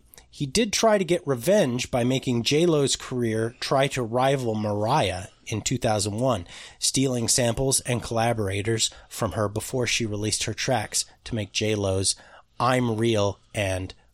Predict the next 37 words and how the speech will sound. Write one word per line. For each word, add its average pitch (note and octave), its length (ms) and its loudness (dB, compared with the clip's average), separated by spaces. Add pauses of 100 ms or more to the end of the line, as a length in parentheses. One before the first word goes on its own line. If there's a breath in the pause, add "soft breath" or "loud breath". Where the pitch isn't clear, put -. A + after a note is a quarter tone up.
(160)
I'm A#2 260 0
Real G#2+ 240 0
remix, G#2 640 -2 (100)
ironically. - 680 -6 (760 loud breath)
Love C4 240 6
the A#3 80 2
pod. G3+ 320 4
Keep - 220 0
doing F#3+ 240 4
what E3+ 180 2
you're D3+ 80 0
doing C#3+ 300 2
with B2+ 140 -4
horror C#3+ 340 2
and B2 240 -2
continue C3+ 520 0
with A#2+ 360 0
your A2+ 160 2
Mariah A2+ 640 2
nostalgia G2 720 -2 (180)
listening. G#2+ 520 -2 (340 loud breath)
Good B3+ 160 0
news, G3 240 4
Dan. D#3 460 4 (120)
First B3 300 4
of D#3 80 0
all, D3+ 100 6
thank G3 280 4
you F3 60 0
for D#3+ 120 0
listening. C#3+ 400 2 (100)
Good E3 200 0
news E3+ 340 4
is C#3 400 0
I've F3+ 200 4
been F#3+ 180 4
continuing F#3+ 640 2